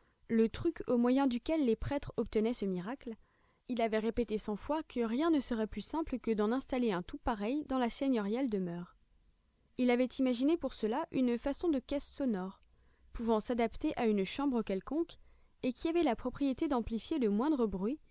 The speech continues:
dans la proportion étonnante de cent cinquante et demi à un. « Vieux toqué », lui disait le bon abbé Loïc en riant aux larmes quand il racontait ses balivernes. « Gros incrédule »,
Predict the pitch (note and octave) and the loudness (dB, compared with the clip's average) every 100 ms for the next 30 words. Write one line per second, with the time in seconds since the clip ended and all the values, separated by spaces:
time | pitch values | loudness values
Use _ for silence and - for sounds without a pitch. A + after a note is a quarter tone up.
0 | _ - A#3 A#3 A3 - C#4 C#4 - - | _ -6 2 6 6 4 0 0 -2 -6
1 | - C4 C4 A3+ D4+ - A3+ A3 - D#4+ | -4 -2 0 2 0 -2 0 0 0 -2
2 | D4+ C4 B3 A#3+ G3+ G3 G#3 D#4 - - | -2 -2 -4 -2 0 0 0 -2 -6 -10
3 | - F3+ - _ - - - - - - | -8 -8 -12 _ -20 -20 -20 -20 -20 -20
4 | - - - - - G#3 G#3+ D4+ - B3 | -20 -20 -20 -20 -8 -4 0 0 2 -2
5 | - G#3 - - A3+ G#3+ A3+ A3+ A#3+ G#3 | -2 -4 -4 -8 -4 2 4 6 6 6
6 | A3 G#3+ G3+ G#3 G3+ G#3+ - - A3 A3+ | 4 4 4 4 4 2 -2 -2 2 2
7 | G3 G3 F#3+ F#3 F#3+ - - - G#3+ G3 | 2 2 0 -2 -6 -8 -8 -4 -2 -2
8 | G3 G3 G3 - F#3 F#3 F#3 F#3 F3+ F#3 | -4 -6 -6 -6 -4 -4 -4 -6 -8 -10
9 | F#3 _ _ _ _ _ - A#3+ C4 C4+ | -14 _ _ _ _ _ -6 4 6 8
10 | B3 - A#3 F#3+ F#3 F3+ | 6 2 0 0 -4 -6